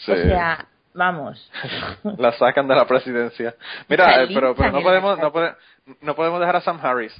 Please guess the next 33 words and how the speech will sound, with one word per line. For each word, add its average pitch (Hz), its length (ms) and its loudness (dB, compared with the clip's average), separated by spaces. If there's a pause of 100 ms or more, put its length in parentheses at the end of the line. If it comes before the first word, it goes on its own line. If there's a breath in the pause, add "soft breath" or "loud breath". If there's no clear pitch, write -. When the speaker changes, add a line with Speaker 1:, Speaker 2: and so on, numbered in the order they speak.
Speaker 1:
Blanca, 131 340 -4
¿tú 139 160 -10
quieres 160 200 -2
comentar 147 380 -2
sobre 151 220 0
Sam 156 220 -4
Harris 139 320 0
y 123 80 -10
sus 127 100 -12
comentarios 131 560 -4
de 131 80 -6
esta 131 140 -6
semana? 123 420 -6 (340 loud breath)
Esto 220 200 -4
yo, 175 100 2 (100)
esto 170 400 4
está 139 220 0
fresquecito 175 460 -2
porque 156 160 0
lo 127 80 0
acabo 123 260 2
de 151 60 0
ver 147 160 2
ayer 135 300 0
en 135 100 -6
el, 117 200 -10
en 110 120 -14
el, 104 160 -14 (160)
en 107 120 -12
el, 98 300 -12
eh, 92 320 -4
blog 107 300 -6 (140)
de, 98 760 -4